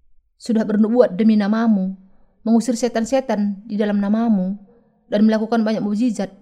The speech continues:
di dalam namamu?" Tuhan kemudian mengatakan kepada mereka, "Aku tidak pernah mengenal kamu. Nyahlah daripada aku, kamu sekalian pembuat kejahatan."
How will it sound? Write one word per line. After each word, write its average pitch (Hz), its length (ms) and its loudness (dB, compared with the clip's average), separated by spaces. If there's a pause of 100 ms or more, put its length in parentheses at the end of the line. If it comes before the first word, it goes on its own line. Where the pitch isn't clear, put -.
di 208 160 -6
dalam 202 240 -2
namamu?" 196 480 -2 (1600)
Tuhan 254 300 4
kemudian 220 400 2
mengatakan 208 480 -4
kepada 190 240 -6
mereka, 196 560 -6 (400)
"Aku 226 240 -4
tidak - 480 -2
pernah 247 260 2
mengenal 196 420 -2
kamu. 202 520 0 (640)
Nyahlah 240 340 6
daripada 208 500 0
aku, 190 300 -6 (500)
kamu 226 220 6
sekalian 226 460 4
pembuat 208 400 2
kejahatan." 196 720 -2